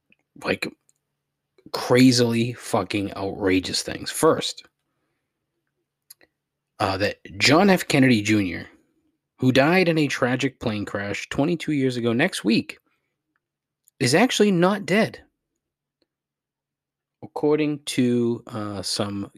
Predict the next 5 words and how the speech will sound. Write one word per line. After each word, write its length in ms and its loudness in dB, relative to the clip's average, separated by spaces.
QAnon 520 -2
types. 480 -10
Not 400 2
only 400 4
that, 520 -2